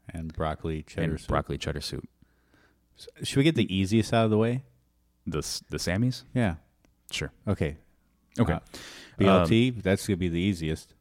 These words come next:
Speaker 2: Oh, yeah, yeah, fine, fine, fine. Pulling that up right now. So, yeah, I mean, a B L T. So I said, "Do you," we went to the grocery store. He's like,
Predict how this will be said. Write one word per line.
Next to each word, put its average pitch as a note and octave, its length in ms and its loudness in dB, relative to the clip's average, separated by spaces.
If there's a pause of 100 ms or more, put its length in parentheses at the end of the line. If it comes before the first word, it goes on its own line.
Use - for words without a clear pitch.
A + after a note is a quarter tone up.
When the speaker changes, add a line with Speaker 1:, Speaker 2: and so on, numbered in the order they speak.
(140)
Speaker 2:
Oh, F#2+ 160 -4
yeah, F2 160 -4
yeah, D2+ 60 -8
fine, D2+ 240 -10
fine, D2 160 -8
fine. D2+ 240 -14 (360)
Pulling D2+ 280 -2
that C#2 160 -6
up C#2+ 160 -10
right D2+ 120 -10
now. F2 120 -14 (480)
So, F#2+ 240 4
yeah, F#2 160 6
I D2 120 -2
mean, F2 160 -2
a - 40 -6
B D#2+ 140 -2
L E2 80 2
T. F2+ 360 -2 (180)
So - 180 2
I F2+ 120 6
said, E2 400 -2
"Do F2 100 -4
you," E2 120 0 (360)
we E2+ 80 -2
went E2 120 0
to G2 60 2
the F#2 60 4
grocery D#2 300 0
store. D2 300 -4 (100)
He's D2 160 -8
like, C2+ 140 -6